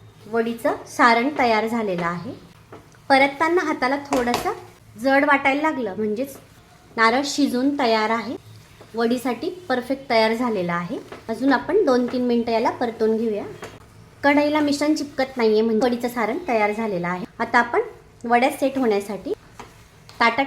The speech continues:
टाकून घेऊया. मी थोडेसे ड्रायफ्रुट्स टाकते आहे. ड्रायफ्रूट व्यवस्थित मिक्स करून घेतलेले आहे.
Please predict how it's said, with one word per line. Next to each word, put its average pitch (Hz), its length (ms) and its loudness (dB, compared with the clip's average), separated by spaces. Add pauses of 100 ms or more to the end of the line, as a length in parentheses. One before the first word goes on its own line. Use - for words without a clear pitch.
टाकून 214 340 -2
घेऊया. 202 300 -4 (1300)
मी 247 140 -10
थोडेसे 247 380 -2
ड्रायफ्रुट्स 247 540 -2
टाकते 233 320 -6
आहे. 196 260 -8 (680)
ड्रायफ्रूट 233 420 -2
व्यवस्थित 233 440 -2
मिक्स 226 240 -4
करून 214 280 0
घेतलेले 185 340 -6
आहे. 160 280 -8